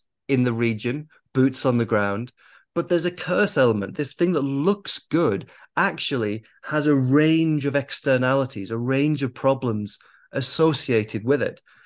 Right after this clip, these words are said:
And we have found that particularly in the military realm, whereby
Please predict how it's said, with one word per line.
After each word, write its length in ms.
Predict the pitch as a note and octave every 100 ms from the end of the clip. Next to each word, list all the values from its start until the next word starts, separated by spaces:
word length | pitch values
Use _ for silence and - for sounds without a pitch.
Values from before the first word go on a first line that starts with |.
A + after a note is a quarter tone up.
| _ _ -
And 120 | C#3
we 80 | D3
have 100 | D3
found 340 | - E3 E3+ D#3
that 160 | A2+
particularly 500 | C3 - C#3+ C#3+ C3
in 120 | B2
the 280 | A#2+ A#2 A#2 -
military 560 | C3 F3 G3 A#2+ -
realm, 360 | G2+ G#2 G2+ G#2
whereby 520 | C3 C3+ B2+ B2 A#2+